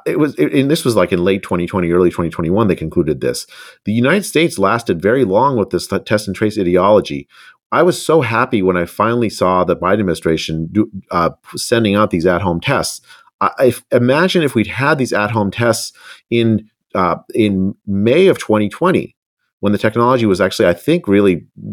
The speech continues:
co-, the, you, you know, it hadn't been approved, I don't think, but it was pretty, pretty close to ready. Um, or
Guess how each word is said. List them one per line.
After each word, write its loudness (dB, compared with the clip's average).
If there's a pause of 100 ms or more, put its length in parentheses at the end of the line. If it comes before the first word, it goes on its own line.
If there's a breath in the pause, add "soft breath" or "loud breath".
(640)
co-, -2
the, 0
you, -4
you 0
know, 2
it -2
hadn't -2
been 2
approved, -4
I 2
don't -4
think, -4
but 0
it 2
was 0
pretty, -4
pretty -6
close 0
to -2
ready. 0 (400 loud breath)
Um, 2 (160)
or 2